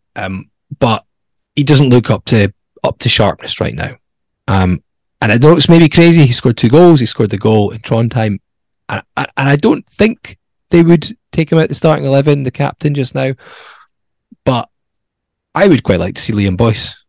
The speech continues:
behind Tagawa in this one. I thought Boyce looked very sharp. And it might be that he couldn't last the ninety, but I want us to start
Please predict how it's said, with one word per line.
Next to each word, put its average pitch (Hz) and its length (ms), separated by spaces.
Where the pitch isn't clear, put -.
behind 101 240
Tagawa 95 400
in 92 80
this - 200
one. - 300
I 113 100
thought 113 200
Boyce 107 260
looked 104 140
very 98 160
sharp. 107 340
And 131 60
it 165 60
might 160 180
be 117 80
that 113 100
he 104 100
couldn't 110 220
last 98 220
the 95 60
ninety, 120 380
but 110 140
I 104 40
want 117 200
us 131 80
to 107 100
start - 460